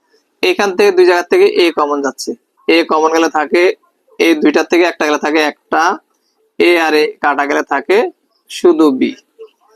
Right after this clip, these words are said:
কমন নেওয়ার অপর নাম হলো ভাগ করা, এখান থেকে এই দুইটার থে-, এটা স্কয়ার, দুইটার থেকে একটা কমন গেলে থাকে একটা, এ আর এ কাটা থাকে বি। দ্বিতীয় রাশি, দ্বিতীয় রাশিতে দেখো এ স্কয়ার মাইনাস বি স্কয়ার।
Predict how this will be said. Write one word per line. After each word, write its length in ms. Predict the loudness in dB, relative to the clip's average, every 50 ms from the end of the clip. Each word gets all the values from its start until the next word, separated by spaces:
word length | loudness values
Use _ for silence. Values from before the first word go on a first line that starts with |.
| _ _ _ _ _ _ _ _ _ -2
কমন 240 | -2 -2 0 -2
নেওয়ার 180 | 0 0 0 0 0
অপর 140 | 0 -2 -2
নাম 100 | -2 -2 -2
হলো 120 | -2 -2
ভাগ 180 | -2 -2 -4 -2 -4
করা, 200 | -2 0 0 0 0 -2 -2 -2 -4 -2
এখান 200 | -2 -4 -6 -6
থেকে 280 | -2 -2 -2 0 2 2 2 2
এই 60 | 2
দুইটার 360 | 0 0 -2 -2 -2 -2 -4 -4 -4
থে-, 100 | -4 -2
এটা 100 | 0 0 0 0
স্কয়ার, 300 | -2 -4 -6 -6 -6 -6 -10 _ _ _ _ _ _ _ _ -10
দুইটার 360 | -4 -2 -2 0 0 -2 -4 -2 0
থেকে 300 | 0 0 2 2 2 4 4 2 0 -2 _ _ _ _ _ _ _
একটা 240 | -8 -8 -6 -4 -6 -4
কমন 220 | -2 -2 -2 0
গেলে 120 | -2 -2 -2 -2
থাকে 160 | -2 -2 -2 -2 -4
একটা, 260 | -6 _ _ 0 0 2 0 -2 -4 -2
এ 120 | -2 0 0
আর 100 | 0 0
এ 80 | -2 -2
কাটা 260 | -2 -4 -4 -4 -4
থাকে 220 | -4 -4 -2 -2 -2
বি। 160 | -2 -4 -6 -8 -12 _ _ _ -18 -2
দ্বিতীয় 280 | 0 0 2 2 0 0
রাশি, 280 | 0 -2 -6 -8 -12 -12 -14 _ _ _ _ -20 _ _ _ _ _ _ _ _ _ _ _ _ _ _ _ _ _ _ _ _ _ _ -10 -6 -2 0
দ্বিতীয় 280 | 0 0 2 2 2 2
রাশিতে 300 | 2 2 0 0 0 2
দেখো 280 | 2 0 0 0 -2 -2 -2 -8 -16 _ _ _ _ _ _ _ _ _ _ _
এ 120 | 0 2 2 2
স্কয়ার 440 | 0 -2 -4 -4 -2 -2 0 0 0 0
মাইনাস 360 | 0 0 0 0 0 -2 -2 0
বি 100 | 0 0 0
স্কয়ার। 340 | 0 -4 -6 -8 -8 -8